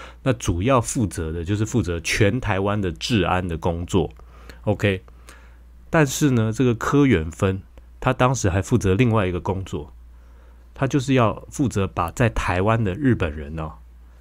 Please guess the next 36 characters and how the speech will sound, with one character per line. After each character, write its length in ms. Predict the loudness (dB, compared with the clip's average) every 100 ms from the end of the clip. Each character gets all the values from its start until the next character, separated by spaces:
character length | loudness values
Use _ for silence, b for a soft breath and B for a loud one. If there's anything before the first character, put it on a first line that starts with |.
| b -4
遣 520 | -2 0 2 2 2
返 320 | 0 -2 -2 -14 -20
送 320 | -14 0 0
回 200 | 0 -4
日 180 | -6 -8
本。 140 | -8 -12 -14 -12
因 120 | -4
为 180 | -4 -4 -10 -20 -18
你， 160 | -12 -10
你 100 | -8
战 220 | -2 -2
败 220 | 0 0 -2
了 80 |
嘛， 140 | -6 -10
你 100 | -4
在 100 | -2
台 200 | -2 -2
湾 120 | -2
的 80 | -2
这 80 | -2
些 120 | -2
日 160 | -4 -4
本 160 | -6
人， 120 | -6 -6
你 40 |
就 80 | -4
要 120 | -4 -6
回 220 | -8 -4
日 160 | -4
本 260 | -4 -6 -8
啊， 120 | -10
你 80 | -2
要 100 | -2
回 180 | 0 -4
去 240 | -4 -6 -6
嘛， 180 | -6